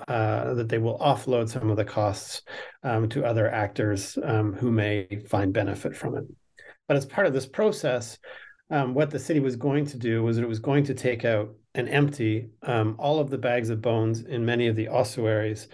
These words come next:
in the cemeteries of the urban poor around the city, um, many of which were not identified, uh, or unidentifiable. They didn't have tags on them. There were bones that were nameless,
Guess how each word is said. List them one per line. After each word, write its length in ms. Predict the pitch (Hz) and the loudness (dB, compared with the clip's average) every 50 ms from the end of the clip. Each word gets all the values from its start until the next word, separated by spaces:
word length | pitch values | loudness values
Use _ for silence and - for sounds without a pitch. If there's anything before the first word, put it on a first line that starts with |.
| - - - - - - - _ | -14 -14 -12 -12 -14 -16 -16 _
in 240 | - 147 127 123 120 | -4 -2 0 2 2
the 60 | 113 | 2
cemeteries 520 | 113 113 143 120 117 110 113 117 110 107 117 | 2 2 2 2 2 0 0 0 0 0 0
of 60 | 113 | 0
the 80 | 107 107 | 0 0
urban 200 | 104 104 104 98 | 2 0 0 -2
poor 240 | - - 135 113 | -2 0 0 0
around 200 | 107 107 104 107 | 2 0 0 -2
the 60 | 101 98 | -4 -6
city, 440 | - - 160 151 147 139 143 143 - - _ _ _ _ - - - - _ _ | -4 -2 0 2 2 0 0 -4 -10 -20 _ _ _ _ -20 -20 -20 -20 _ _
um, 560 | 143 127 123 117 113 113 110 107 117 113 - - - | -4 -2 0 2 2 2 2 0 0 -4 -8 -10 -10
many 680 | - - 143 131 120 123 131 143 147 165 180 185 180 | -6 -6 -4 -6 -4 0 2 2 2 2 2 2 2
of 120 | 156 139 117 | 2 2 2
which 360 | 123 127 131 127 - - - | 0 -2 -2 -2 -6 -8 -2
were 160 | 135 123 120 | 0 0 2
not 240 | 117 117 117 117 120 | 2 2 2 4 4
identified, 880 | 113 113 110 143 135 143 135 113 - 139 131 123 120 120 120 117 113 - - - 170 | 2 2 2 0 -2 -2 -4 -4 -2 0 2 2 2 0 0 -4 -8 -12 -14 -6 -2
uh, 40 | 131 | 0
or 520 | 113 107 107 110 - 131 120 113 110 120 | 2 2 2 2 0 0 2 2 2 2
unidentifiable. 880 | 120 120 117 113 120 147 147 143 - - 151 151 151 151 135 135 127 127 | 2 2 2 2 2 2 0 0 -2 0 2 2 2 2 0 0 -2 -2
They 140 | 120 113 107 | -2 -2 -2
didn't 180 | 107 104 104 | -2 0 0
have 220 | 101 104 98 95 - | 0 0 0 -2 -2
tags 420 | - - 131 120 120 120 117 113 | -2 2 4 4 4 2 2 0
on 160 | 117 113 113 | 0 2 2
them. 300 | 113 110 107 110 110 107 | 2 2 2 2 0 0
There 120 | 107 104 104 | 0 0 0
were 80 | 104 | 0
bones 340 | 101 117 120 117 117 113 113 | 0 0 0 2 2 0 0
that 100 | 117 117 | -2 -4
were 140 | 120 110 113 | -4 -4 -2
nameless, 580 | 113 127 139 135 131 123 120 120 113 113 - | 0 2 2 2 2 2 2 0 0 -2 -8